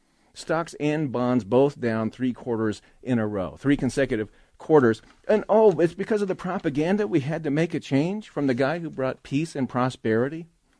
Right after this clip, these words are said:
to this country and to this world? Hmm. But it would not occur to these people who are so controlled and so marinated in the propaganda and the mainstream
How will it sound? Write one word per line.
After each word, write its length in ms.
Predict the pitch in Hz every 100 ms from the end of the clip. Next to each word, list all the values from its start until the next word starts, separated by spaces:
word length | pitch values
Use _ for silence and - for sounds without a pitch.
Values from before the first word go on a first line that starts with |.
| _
to 100 | 131
this 180 | 120 117
country 440 | - 120 - 139 - _ _ -
and 180 | 135 120
to 320 | 127 123 120 - -
this 240 | 123 113 104
world? 400 | 98 98 123 - _ _ _ _
Hmm. 400 | - 170 156 127 78 123 127 _ _ _ _ _ _ _ _ _ _ - - - - _ _ _ _ -
But 240 | 120 -
it 260 | 147 - 120
would 300 | 113 127 131
not 320 | 107 110 113
occur 680 | - 113 107 - 113 113 110
to 120 | -
these 240 | 101 98 101
people 580 | - 107 98 92 90 - _ _ _ _
who 200 | 143 123
are 160 | 113
so 240 | - 123 120
controlled 580 | - 117 - 107 110
and 80 | 104
so 220 | 101 123
marinated 880 | 110 104 107 120 117 107 104 104 101 95 _ _ -
in 140 | 139
the 80 | 123
propaganda 840 | - 110 107 110 98 107 104 101 107
and 160 | 101
the 60 | 95
mainstream 840 | 101 110 113 104 - 110 110 104